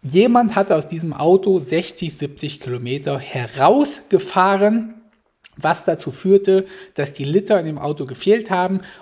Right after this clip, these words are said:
Und da ich jetzt nun einen Mietvertrag unterschreiben sollte, dass ich ein volles Auto übernehme und dieses Auto auch wieder voll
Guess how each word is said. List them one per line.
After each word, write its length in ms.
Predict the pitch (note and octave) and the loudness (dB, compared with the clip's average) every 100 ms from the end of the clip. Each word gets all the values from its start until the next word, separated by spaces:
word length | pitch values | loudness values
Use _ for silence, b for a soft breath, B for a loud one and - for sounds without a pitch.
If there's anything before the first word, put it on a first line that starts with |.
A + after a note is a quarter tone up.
| B | B
Und 460 | F3+ G#3 A3 - - | 6 8 6 -2 -2
da 120 | D3+ - | -2 -4
ich 180 | A3+ | -6
jetzt 260 | A#3 G#3+ - | -4 -4 -4
nun 240 | F#3 G#3+ | -6 -6
einen 380 | E3 C#3 C3 C3+ | -8 -10 -10 -6
Mietvertrag 760 | F#3+ F4 - A#3+ A#3+ - G3 F#3+ | -6 -6 -8 -8 -8 -6 -8 -8
unterschreiben 680 | E3+ C#3 - - E3+ F#3 C#3+ | -12 -14 -14 -12 -10 -10 -10
sollte, 580 | C#3+ E3+ C4 C4+ A#3+ B3 | -4 -2 -2 -4 -6 -6
dass 240 | D3 - | -10 -12
ich 160 | D3 - | -16 -18
ein 100 | C3+ | -18
volles 560 | - - G#3+ C4 - | -14 -2 -2 -2 -6
Auto 380 | - E3+ F#3 F#3 | -6 -4 -4 -8
übernehme 920 | C#3+ C3 A#2+ B2+ C#3 G#3 A#3+ A#3 A3+ A3+ B B B - | -12 -12 -14 -12 -6 -4 -2 -2 -4 -6 B B B -2
und 340 | B3 E4+ D#4+ | 0 0 -2
dieses 280 | G3+ F#3+ F#3 | -4 -4 -6
Auto 360 | - F#3 G3 D#3+ | -2 0 0 -2
auch 200 | D#3+ D#3+ | -6 -12
wieder 180 | D3+ | -12
voll 540 | - - - C4+ D#4 | -12 -10 2 4 4